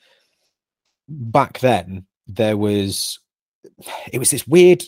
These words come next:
thing where it seems like people are a m-, a lot more, um, like, their tastes are a lot more kind of,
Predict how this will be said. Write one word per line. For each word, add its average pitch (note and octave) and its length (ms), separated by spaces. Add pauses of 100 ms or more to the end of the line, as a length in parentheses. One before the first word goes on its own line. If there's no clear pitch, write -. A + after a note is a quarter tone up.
thing B2+ 260
where G#2 300 (400)
it A#2+ 140
seems D#3+ 240
like D#3+ 140
people C3+ 360
are A2+ 160
a A2 40
m-, A#2 300 (140)
a A2+ 80
lot B2 280
more, G#2+ 560
um, F#2 580 (880)
like, F2 200
their G#2 160
tastes A2+ 400
are F#2+ 60
a F#2 40
lot G2+ 160
more G2 300
kind F2+ 220
of, C#2+ 160